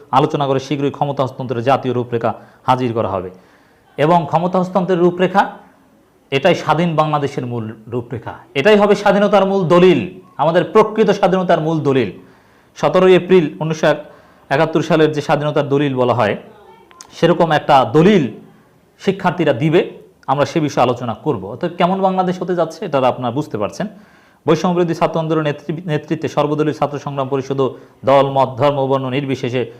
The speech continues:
সর্বস্তরের নাগরিকদের নিয়ে জাতীয় সংগ্রাম পরিষদ গঠন করা হবে,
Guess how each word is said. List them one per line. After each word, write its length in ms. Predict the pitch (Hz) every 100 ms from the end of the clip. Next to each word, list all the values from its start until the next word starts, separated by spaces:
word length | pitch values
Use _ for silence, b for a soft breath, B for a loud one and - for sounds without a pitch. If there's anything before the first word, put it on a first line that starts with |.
| B
সর্বস্তরের 500 | 147 127 127 - 131
নাগরিকদের 460 | 123 135 135 123 127
নিয়ে 140 | 127
জাতীয় 320 | 117 143 143
সংগ্রাম 360 | 120 135 127 120
পরিষদ 360 | 120 120 117 113
গঠন 240 | 123 123
করা 180 | 117 117
হবে, 320 | 113 113 -